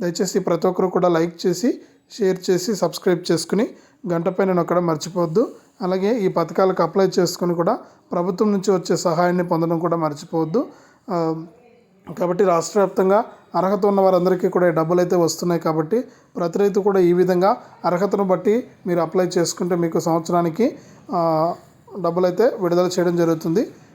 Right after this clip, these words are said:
ఈ విధంగా రాష్ట్ర వ్యాప్తంగా ఉన్న రైతులందరికీ కూడా కీలక ప్రకటన జారీ చేస్తూ ప్రభుత్వం అయితే అప్‌డేట్ అయితే తీసుకొచ్చిందనమాట. రాష్ట్ర వ్యాప్తంగా ఉన్న రైతులందరూ కూడా ఈ విషయాన్ని గమనించండి. ఐదు వందల కోట్ల రూపాయలను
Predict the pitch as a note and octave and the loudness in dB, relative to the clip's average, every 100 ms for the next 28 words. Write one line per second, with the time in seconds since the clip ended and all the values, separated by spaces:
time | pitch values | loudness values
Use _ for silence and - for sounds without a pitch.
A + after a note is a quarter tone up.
0 | - G3 G3 G#3 G3+ F#3 E3+ - G3+ F#3 | -8 -4 -2 0 2 2 0 0 -2 0
1 | - F#3 F3+ E3+ E3 F3 F3 E3+ E3 E3+ | 0 2 2 2 2 2 2 0 -2 -2
2 | E3+ G#3 - F#3 F3+ F3+ F3 D#3+ F#3 F3 | 0 -2 0 -2 0 -2 -2 -4 -2 -2
3 | E3 E3 E3 F3 D#3 - C4+ - - - | 0 0 -2 -4 -6 -4 -6 -6 -20 -20
4 | - F#3 F3 F3 F#3+ F3 E3 A3 - - | -8 -4 -2 0 0 0 0 0 -2 -8
5 | - - E3+ D#3+ F3 F3 E3 A3+ - - | -20 -10 -6 -2 0 0 0 -2 -2 -6
6 | - E3 - E3+ E3 E3 D#3+ D#3 G#3 - | -6 -4 -4 -6 -4 -2 0 0 0 -4
7 | - - - F3 E3+ - F#3 F#3 F#3 F3 | -10 -20 -8 -6 -6 -2 -2 0 -2 0
8 | F3 E3 D#3+ E3 F3 E3+ D#3+ E3 A3+ - | 2 2 0 0 -2 0 -2 0 -2 -4
9 | - - F3+ D#3+ F3+ F#3 E3+ E3 E3 E3 | -20 -10 -6 -4 -4 -2 -2 -2 -4 -2
10 | D3 A3 G3+ G3+ G3+ G3+ G3+ F#3+ A3 G#3 | 0 2 2 2 2 0 0 0 2 0
11 | G3 G3+ G3 C4+ | 2 0 0 -2